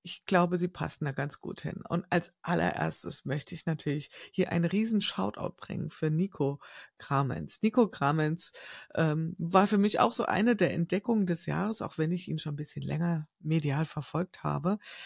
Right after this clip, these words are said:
denn er ist umtriebig. Er ist wirklich Mister Dynamite. Also so viel Energie, wie er für Unternehmertum auf die Strecke bringt, mein lieber Herr Gesangsverein. Zusammen mit Hannes Trittin hat er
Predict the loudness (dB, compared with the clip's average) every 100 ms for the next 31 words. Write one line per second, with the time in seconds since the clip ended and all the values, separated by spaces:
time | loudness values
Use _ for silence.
0 | -16 0 2 4 2 2 -2 -4 -6 -4
1 | -6 -6 -8 -8 -14 -6 -6 -4 -6 -8
2 | -14 -6 0 0 0 -2 0 0 -6 -8
3 | _ _ _ _ _ _ _ _ _ _
4 | 4 4 2 -2 -2 -2 -4 -2 -2 -4
5 | -4 -4 -2 0 0 2 2 4 4 4
6 | 2 2 0 -2 0 -2 0 0 -2 -4
7 | -2 -2 -2 0 0 2 0 -2 -4 -2
8 | -6 -6 -8 -4 -4 -4 -4 -4 -4 -8
9 | _ _ -2 2 6 6 6 2 2 0
10 | 0 0 -2 -4 -6 -4 -4 -6 0 4
11 | 6 4 2 2 2 2 0 -2 2 4
12 | 4 2 2 0